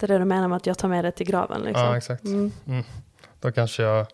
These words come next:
Speaker 2: gör det. Men det är också därför jag är liksom, jag vill inte gå och prata med en psykolog och såna grejer, för att jag vill inte, varför ska jag f-, varför ska jag försvåra en situation mer? Vad, vad hjälper det mig egentligen, tänker jag?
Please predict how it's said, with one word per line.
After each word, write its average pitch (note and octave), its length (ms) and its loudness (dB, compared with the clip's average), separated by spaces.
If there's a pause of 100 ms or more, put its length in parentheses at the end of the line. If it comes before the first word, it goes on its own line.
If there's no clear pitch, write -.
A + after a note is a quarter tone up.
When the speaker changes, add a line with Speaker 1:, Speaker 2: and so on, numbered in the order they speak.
(520)
Speaker 2:
gör A2 160 2
det. G#2+ 140 0
Men A#2+ 140 0
det A#2 40 6
är A#2 40 6
också - 180 2
därför B2 260 4
jag A#2 120 4
är A#2 40 2
liksom, A#2 340 -2
jag A#2 100 4
vill B2+ 120 2
inte C3 140 2
gå A2 60 -2
och G#2+ 60 -4
prata A2 260 0
med A#2 80 -2
en A#2 60 -2
psykolog A2+ 560 -2
och A2 140 -2
såna A#2 180 -2
grejer, A#2 180 0
för - 120 -4
att A#2+ 80 -4
jag B2+ 80 4
vill C#3+ 120 6
inte, B2 260 4 (540)
varför C3+ 180 2
ska - 160 2
jag D#3 60 8 (140)
f-, - 20 -8 (260)
varför D3 220 0
ska - 140 2
jag D3 80 6
försvåra C#3 380 8
en C3 60 6
situation B2+ 440 -2
mer? C3 220 2 (920)
Vad, C3 400 8
vad C3+ 240 10
hjälper A#2+ 300 2
det A#2 80 0
mig B2 260 2
egentligen, A#2+ 560 -2
tänker A#2 280 -6
jag? A2+ 140 -2